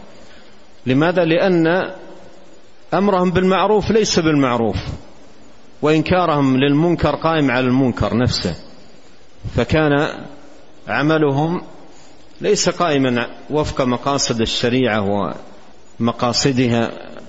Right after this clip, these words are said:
العظيمة وغاياتها الحميدة من جلب المصالح ودرء المفاسد،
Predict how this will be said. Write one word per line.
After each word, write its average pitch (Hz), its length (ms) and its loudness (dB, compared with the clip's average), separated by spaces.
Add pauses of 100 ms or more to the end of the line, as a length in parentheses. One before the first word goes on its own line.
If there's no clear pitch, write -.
(220)
العظيمة 113 680 2
وغاياتها 117 580 0
الحميدة 117 560 2
من 101 160 2
جلب 120 280 2
المصالح 113 760 0 (720)
ودرء 120 340 2
المفاسد، 120 720 2